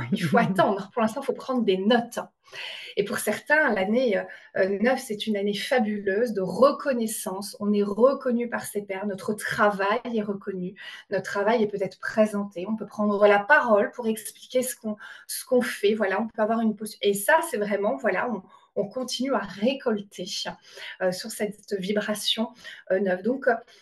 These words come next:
Speaker 1: euh, ça peut être vraiment des grosses transformations, en fait, de vie, hein, sur l'année, euh, sur l'année neuf.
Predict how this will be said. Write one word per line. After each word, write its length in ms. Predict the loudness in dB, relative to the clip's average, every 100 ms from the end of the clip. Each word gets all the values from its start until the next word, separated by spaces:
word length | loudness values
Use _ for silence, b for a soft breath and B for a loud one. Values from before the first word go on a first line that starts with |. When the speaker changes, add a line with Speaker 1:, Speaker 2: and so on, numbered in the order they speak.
| b 4
Speaker 1:
euh, 80 |
ça 200 | 4 2 0
peut 140 | 2
être 100 | 2
vraiment 520 | 0 -2 -2 -2 -2
des 260 | -2 -4 -8
grosses 300 | -8 0 0
transformations, 840 | 0 -8 -8 -4 -2 -2 -2 -4 -4
en 40 |
fait, 200 | -4 -8 -4
de 80 | -2
vie, 280 | 0 -2 -4
hein, 80 | -6
sur 280 | -8 -4 -2
l'année, 400 | -2 -4 -6 -8
euh, 60 |
sur 240 | -8 -4 2
l'année 280 | 2 2 0
neuf. 440 | 0 -2 -4 -6